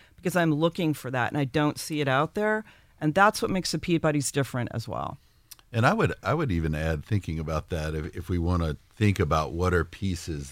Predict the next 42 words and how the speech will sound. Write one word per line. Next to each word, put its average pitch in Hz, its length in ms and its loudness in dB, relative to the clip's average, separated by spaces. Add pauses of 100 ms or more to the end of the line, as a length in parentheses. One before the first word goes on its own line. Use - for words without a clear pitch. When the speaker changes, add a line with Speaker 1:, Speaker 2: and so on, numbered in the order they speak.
Speaker 2:
that 76 240 -8
we 80 160 -10
recognize 71 760 -10
that - 200 -12
were 71 180 -12 (180)
some 82 240 -10
of 73 80 -8
the 73 60 -8
more 69 180 -12
special 73 720 -8 (380)
or 80 240 -4
important. 80 600 0 (380)
You 143 80 4
know, 143 80 6
I'm 208 140 4
a 151 100 6
white 107 280 6
boy 98 180 6
from 87 200 2
Alabama, 85 760 0
but 85 220 -4
probably 131 600 2
two 123 320 0
of 107 60 4
the 95 100 4
awards 87 460 2
that 87 140 2
have 80 140 -2
won 82 600 -2
that 78 240 -8
have, 78 380 -10 (100)
uh, 69 200 -10 (340)
uh, 82 160 -12
that 82 160 -8
I'm 80 260 -4 (360)
so 139 280 8
glad 95 580 6
did 92 460 -2 (460)
would 123 160 4
be 120 140 6
Hasan 123 360 6
Minhaj's, 80 880 0